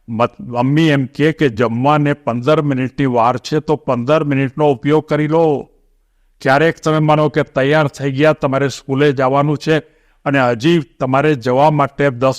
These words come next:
મિનિટની વાર છે, તો દસ મિનિટનો ઉપયોગ કરી લો. ક્યારેક તમે રિસેસના ગાળામાં પાણી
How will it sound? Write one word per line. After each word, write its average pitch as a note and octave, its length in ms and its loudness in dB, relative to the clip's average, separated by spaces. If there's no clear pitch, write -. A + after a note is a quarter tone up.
મિનિટની C#3+ 360 -2
વાર C3 280 2
છે, C#3 200 -4
તો C#3 160 0
દસ B2+ 320 -2
મિનિટનો C#3 320 -4
ઉપયોગ C#3+ 440 0
કરી C#3 200 0
લો. D#3 400 0
ક્યારેક D3 400 0
તમે D3+ 200 0
રિસેસના C#3+ 640 -2
ગાળામાં C#3+ 580 0
પાણી C#3 360 0